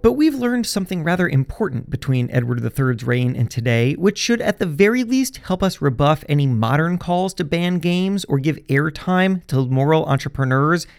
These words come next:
Hint, hint, sixty Minutes. It's this. There's a growing body of research showing that when people take breaks, their productivity improves. In one study, a two thousand and eleven report in the journal Cognition, researchers found that when people do the same task for a long time, they suffer from what's called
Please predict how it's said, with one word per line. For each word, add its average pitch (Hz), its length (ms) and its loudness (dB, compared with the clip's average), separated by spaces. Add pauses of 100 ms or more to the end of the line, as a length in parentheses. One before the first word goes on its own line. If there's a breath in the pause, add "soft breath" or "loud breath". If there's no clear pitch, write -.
(140 soft breath)
Hint, 160 320 -4
hint, 175 320 -2
sixty 175 360 -4
Minutes. 180 360 0 (300 loud breath)
It's 175 160 -2
this. - 380 0 (420 soft breath)
There's 262 180 6
a 226 40 4
growing 190 300 4
body 165 240 4
of 127 100 0
research 135 320 0
showing 135 300 0
that - 80 0
when 127 160 0
people 202 300 -6
take 131 240 -4
breaks, 147 340 -2
their 120 80 -6
productivity 151 640 0
improves. - 560 -8 (340 loud breath)
In 175 140 4
one 247 160 4
study, 285 420 2
a - 60 -2
two 190 160 0
thousand 175 300 4
and 151 80 0
eleven 147 260 2
report 147 340 0
in 151 60 -2
the 139 80 0
journal 143 240 0
Cognition, 143 720 -2
researchers 254 560 -2
found 180 320 2
that - 80 -2
when 143 160 2
people 214 400 -4
do 151 260 0
the 139 120 0
same 180 320 0
task 143 420 -2
for 127 120 0
a 120 60 2
long 127 240 2
time, 127 360 -2
they 139 100 0
suffer 180 300 -2
from 160 180 -2
what's 139 160 -2
called 131 300 -2